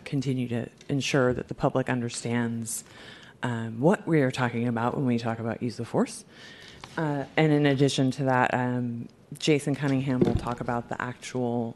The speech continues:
numbers reflected in the quarterly activity and data report. And,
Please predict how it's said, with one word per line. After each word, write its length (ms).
numbers 840
reflected 560
in 500
the 340
quarterly 320
activity 480
and 100
data 380
report. 500
And, 520